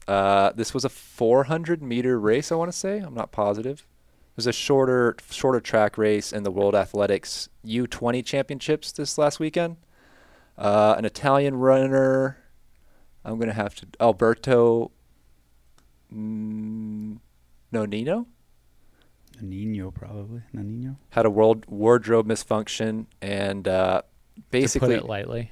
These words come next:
Speaker 1: to put it lightly, <laughs> he,
Speaker 3: Very good
Speaker 1: he
Speaker 3: way to
Speaker 1: went
Speaker 3: say it.
Speaker 1: from one of the top runners in the, the field very fast to back of the pack. Um, there is video of it. So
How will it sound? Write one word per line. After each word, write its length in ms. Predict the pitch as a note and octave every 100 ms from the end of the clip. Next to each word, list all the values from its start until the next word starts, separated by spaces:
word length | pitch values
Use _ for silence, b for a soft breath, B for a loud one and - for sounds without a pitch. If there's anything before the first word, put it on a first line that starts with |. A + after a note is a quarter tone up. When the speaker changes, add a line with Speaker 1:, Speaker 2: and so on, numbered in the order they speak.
| -
Speaker 1:
to 80 | -
put 180 | - D3
it 80 | C3
lightly, 560 | G2+ A2 A2 F#2 F2+ G2 b b b
<laughs> 260 | C3 - -
he, 360 | D#3+ F3 D#3+ A#2 -
Speaker 3:
Very 220 | A2+ A2
good 100 | G#2
Speaker 1:
he 80 | D3+
Speaker 3:
way 40 | C#3+
to 40 |
Speaker 1:
went 120 | D3+
Speaker 3:
say 60 | -
it. 40 | -
Speaker 1:
from 240 | C3 B2+
one 120 | B2
of 60 | B2+
the 80 | A2+
top 320 | A#2+ A2+ -
runners 260 | A#2 A2+
in 100 | A2+
the, 140 | A2 G#2 -
the 100 | -
field 460 | - A#2 A2+ A2 G2
very 240 | A2+ G#2+
fast 460 | G2+ G2+ G2 G2 -
to 240 | G2+ G2 -
back 240 | - F2+ -
of 60 |
the 80 | F#2+
pack. 500 | - F#2+ F#2+ - - _ b b b b -
Um, 460 | F#2+ F#2+ F#2+ F#2
there 160 | F2 F#2+
is 180 | G2 F2
video 420 | G2+ F#2 F#2+ F#2+
of 100 | F#2
it. 200 | F#2+ - _ _ _ _ _ _ _ _ _ _ _ _ _ _ _ _ _ _ _ - _ _ _ _ _ _ _ _ _ _ _ _ b b b b b b b - -
So 480 | - A2+ G#2 G2+ -